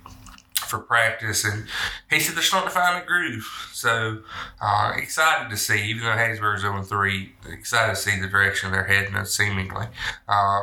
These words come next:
obviously, we mentioned Long Petal, Yazoo County, uh, defeated North Forest thirty-two to six.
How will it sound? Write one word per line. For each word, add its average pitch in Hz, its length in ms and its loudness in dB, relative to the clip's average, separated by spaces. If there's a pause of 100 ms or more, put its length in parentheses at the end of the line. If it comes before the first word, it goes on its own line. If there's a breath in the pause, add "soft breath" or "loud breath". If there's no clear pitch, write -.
(100)
obviously, 110 380 2
we 107 80 -4
mentioned 104 300 -2
Long 101 340 2
Petal, 117 480 0
Yazoo 104 340 0
County, 127 460 0 (420 loud breath)
uh, 95 240 2
defeated 101 400 -2
North 113 300 -2
Forest 127 480 -2
thirty-two 110 360 -2
to 95 40 -6
six. - 720 0